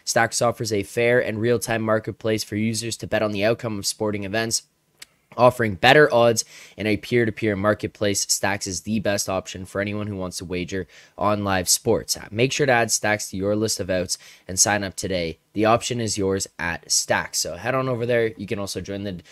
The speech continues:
the conversation in the, by clicking the link in the description of the show, whether that's on YouTube or podcast. Make sure to head on over there. We do appreciate our friends over at Stacks for supporting us. And as you'll see when we pull up screens here today, a lot of the games we're gonna be looking at best price,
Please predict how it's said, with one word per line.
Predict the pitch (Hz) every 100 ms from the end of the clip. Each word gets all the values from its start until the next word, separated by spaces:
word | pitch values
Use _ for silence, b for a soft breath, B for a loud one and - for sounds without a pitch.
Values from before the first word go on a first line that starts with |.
| B B _ _ -
the | 117
conversation | 110 117 117 110 107 104 110 107
in | - 101
the, | 92 90 87 87
by | 98
clicking | 95 113 104 104
the | 92
link | 98 98
in | 95
the | 98
description | 90 - 101 - 95
of |
the | 87
show, | - 92
whether | 92 87
that's | 87 85
on | 90 95
YouTube | 113 113 120 113
or | - 101
podcast. | - 95 90 - 87 87 -
Make | 95
sure | - 90 85 B B B B
to | 107
head | 98 95 85
on | 85 95
over | 87 92
there. | 90
We | 90 90
do | 98 95
appreciate | - 98 - 98 90
our | 90
friends | - 92 87
over | 82 90
at | 87
Stacks | - 131 127 123
for | - 120 120
supporting | - - 113 110
us. | 110 - B B B
And | B 170 196
as | 170 131 127
you'll | 131
see | 120 139 117
when | 101
we | 110
pull | 107 117
up | 110
screens | - 113 117 107
here | - 92
today, | - 95 92 92
a | 95
lot | 101
of | 107
the | 98
games | 104 101 -
we're | 95
gonna | 95
be | 95
looking | 92 - 90
at | 82
best | 104 113 -
price, | 117 131 -